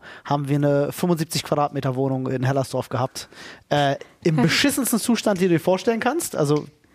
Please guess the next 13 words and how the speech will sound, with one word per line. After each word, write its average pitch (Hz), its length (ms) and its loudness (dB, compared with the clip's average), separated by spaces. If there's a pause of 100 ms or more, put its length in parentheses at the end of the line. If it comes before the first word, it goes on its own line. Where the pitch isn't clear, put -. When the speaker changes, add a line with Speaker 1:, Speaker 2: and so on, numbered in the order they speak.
(160)
Speaker 1:
Deal 175 200 6
war 170 120 4
halt 165 160 4
so, 160 120 0
ja, 156 120 6
ihr 170 180 2
Speaker 2:
Aber 254 120 6
Speaker 1:
renoviert 254 240 6
Speaker 2:
alles 311 140 6
Speaker 1:
die 349 60 6
Wohnung. 277 320 4
Speaker 2:
war - 80 -6
cooler 294 460 6